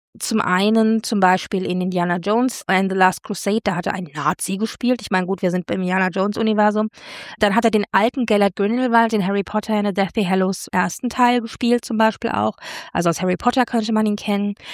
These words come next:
Aber er hat zum Beispiel auch eben in den ach-, also er ist schon seit den sechzigern macht er schon Theater und auch, äh, Film. Er ha-, war in The Good Father in der Nebenrolle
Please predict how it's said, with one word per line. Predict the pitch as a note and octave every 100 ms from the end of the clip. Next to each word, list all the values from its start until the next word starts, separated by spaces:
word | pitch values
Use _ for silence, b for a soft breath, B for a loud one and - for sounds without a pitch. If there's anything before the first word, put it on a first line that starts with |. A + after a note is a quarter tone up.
| B B
Aber | F3 A3
er | B3+ A#3
hat | A3+
zum | - G3+
Beispiel | F#3 - G3
auch | F3 F3+ F#3+
eben | - F3+ F3 F3
in | F3+
den | F3+ -
ach-, | G3 -
also | G3 F#3
er | F3
ist | F3+
schon | - F3+ F3
seit | F3+ F3+
den | E3+
sechzigern | F3 - F#3+ E3+
macht | E3+ -
er | F3
schon | F3+ F3
Theater | - - G3+ G3
und | F#3 F#3+
auch, | F3 F#3 -
äh, | F#3
Film. | - F#3+ F#3+ G#3+ G#3+ B B B B
Er | G3
ha-, | G3 F#3
war | G3 G3
in | G#3 G#3+
The | G#3+
Good | G#3 -
Father | - E3+ F3 E3+ F3+ F3 F3 F3
in | F#3
der | F#3
Nebenrolle | F3+ F3+ F3+ E3 E3 E3+ F3 F3 F3 F3